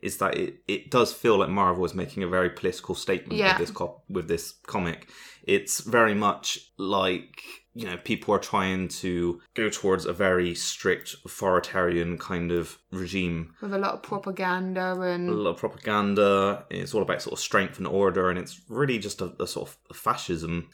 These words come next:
Speaker 2: Yeah, a hundred percent.
Speaker 1: type
Speaker 2: You
Speaker 1: thing.
Speaker 2: punish people that don't fall in line.
Speaker 1: Yeah, and weirdly,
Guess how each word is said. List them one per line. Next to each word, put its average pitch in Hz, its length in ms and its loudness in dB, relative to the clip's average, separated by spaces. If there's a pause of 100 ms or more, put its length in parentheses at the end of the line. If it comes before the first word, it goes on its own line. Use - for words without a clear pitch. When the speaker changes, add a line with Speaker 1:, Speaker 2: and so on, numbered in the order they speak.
Speaker 2:
Yeah, 233 320 4
a 220 80 0
hundred 226 280 0
percent. 196 480 -4
Speaker 1:
type 202 80 -6 (100)
Speaker 2:
You 208 80 -2
Speaker 1:
thing. 175 120 -6
Speaker 2:
punish 214 320 2
people 202 320 -4
that 185 160 -6
don't 190 180 -2
fall 180 240 -4
in 175 140 -6
line. 170 240 -2 (160)
Speaker 1:
Yeah, 110 260 4 (160)
and 110 320 0 (340)
weirdly, 135 380 4